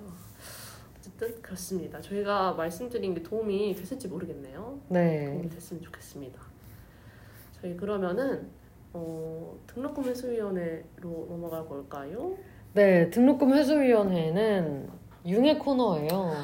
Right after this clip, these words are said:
Speaker 1: 아, 이게 어떻게 저의 코너가 됐죠?
Speaker 2: <laughs>
Speaker 1: 어떡하다가.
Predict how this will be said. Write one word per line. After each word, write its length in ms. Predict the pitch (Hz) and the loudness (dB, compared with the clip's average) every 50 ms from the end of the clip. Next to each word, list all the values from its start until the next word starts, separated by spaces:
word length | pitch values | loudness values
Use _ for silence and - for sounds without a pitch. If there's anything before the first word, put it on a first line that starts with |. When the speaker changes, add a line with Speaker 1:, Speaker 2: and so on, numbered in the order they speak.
| - | 4
Speaker 1:
아, 40 | - | 6
이게 140 | 370 349 330 | 6 8 8
어떻게 240 | 320 - - 359 320 | 8 6 6 4 4
저의 420 | 277 262 240 240 247 254 240 240 240 | 6 8 10 10 10 10 8 6 6
코너가 280 | 302 269 277 240 220 | 4 2 4 4 4
됐죠? 260 | 196 190 247 214 185 | 4 4 4 4 6
Speaker 2:
<laughs> 80 | 185 190 | 4 4
Speaker 1:
어떡하다가. 600 | 190 190 190 202 202 202 190 165 170 180 180 | 2 2 0 0 2 2 2 2 0 2 2